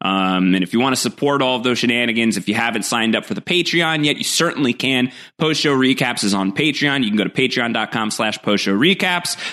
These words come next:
Support the show, get some really fun perks as a result, including a weekly movie club, uh, weekly community building podcast, weekly Watching with Wiggler podcast.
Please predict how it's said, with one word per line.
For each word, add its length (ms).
Support 400
the 60
show, 340
get 160
some 120
really 200
fun 280
perks 480
as 220
a 20
result, 280
including 280
a 60
weekly 280
movie 300
club, 540
uh, 240
weekly 260
community 440
building 360
podcast, 720
weekly 280
Watching 400
with 140
Wiggler 280
podcast. 800